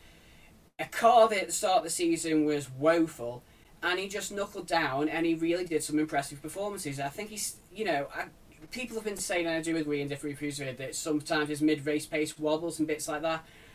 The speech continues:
But for a rookie season in a field that is as close as it is, and I'm not, the, the comparisons to Hamilton's rookie season is nonsensical because it's completely different eras with different cars where they were and in performance-wise. But yeah, he really,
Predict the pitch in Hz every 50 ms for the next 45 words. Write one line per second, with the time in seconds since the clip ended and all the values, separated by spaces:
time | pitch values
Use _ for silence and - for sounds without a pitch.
0 | - - - 185 - - 233 226 233 233 262 254 240 226 202 - 190 180 175 165
1 | 151 139 143 143 143 143 - 160 160 160 151 - - - 196 196 185 185 175 -
2 | - 180 - 160 156 160 151 147 - - 175 160 160 156 160 156 - 151 151 156
3 | 156 165 160 156 156 156 180 185 - - - - - - - 156 - - 175 175
4 | 175 170 170 - - 170 - - - 202 208 202 196 190 190 - 180 170 - 175
5 | - - 160 160 165 170 170 170 170 170 170 - - - 165 160 156 151 135 131
6 | - - - 143 143 143 139 139 135 - 139 139 135 - - 156 147 143 - -
7 | 135 123 120 - - - 147 143 135 127 127 135 131 131 117 107 113 123 135 131
8 | 123 131 131 - - 127 120 - - - - - - - - - - - 156 240
9 | - - - - 135 127 - - - 135 - - - - 131 127 123 123 120 131
10 | 131 131 127 123 123 123 123 120 117 - - - - - 143 139 127 131 131 -
11 | 139 135 131 135 135 - - 147 135 135 135 131 131 - - - - - - -
12 | - - - 147 175 175 165 160 156 170 170 165 156 151 160 170 170 165 160 156
13 | 156 151 147 143 135 107